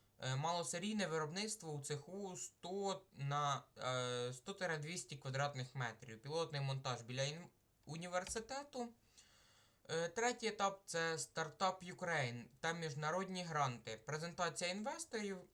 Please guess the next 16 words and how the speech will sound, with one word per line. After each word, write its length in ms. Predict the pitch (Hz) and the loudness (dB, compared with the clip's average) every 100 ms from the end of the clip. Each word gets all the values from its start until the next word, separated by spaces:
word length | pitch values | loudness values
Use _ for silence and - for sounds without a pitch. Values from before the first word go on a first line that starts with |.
| - | -8
е, 200 | 139 139 | -2 0
міські 840 | 143 151 143 - 185 196 196 185 170 - _ _ _ _ | 0 -2 -4 -6 -4 0 0 -2 -6 -12 _ _ _ _
партнерства. 760 | - - 147 120 110 - - - | -2 -2 0 2 0 -4 -14 -18
<clears throat> 40 | - _ _ _ _ - 175 165 - - 190 151 135 _ - _ _ _ _ - 147 | -20 _ _ _ _ -4 -4 -4 -2 0 0 -2 -10 _ -20 _ _ _ _ -8 0
Е, 160 | 147 | 0
четвертий 500 | 151 - 262 277 247 | 0 2 4 4 4
етап — 300 | 226 220 220 - | 4 2 0 0
це 100 | 180 | -2
впровадження 640 | 165 170 196 214 196 185 | 0 2 4 2 0 -2
у 140 | - 139 | -2 -4
пішохідних 680 | 160 139 151 175 156 151 139 | -4 -4 -4 -4 -2 0 2
зонах, 540 | 208 240 202 180 - | 2 4 4 0 -2
зупинках 640 | 147 143 190 196 196 156 143 | -2 -2 0 0 2 0 0
біля 300 | 156 165 156 | 0 0 2
торгових 540 | 156 147 143 135 135 | 0 0 0 0 0
центрів, 580 | 202 214 208 180 180 | 2 2 2 -4 -8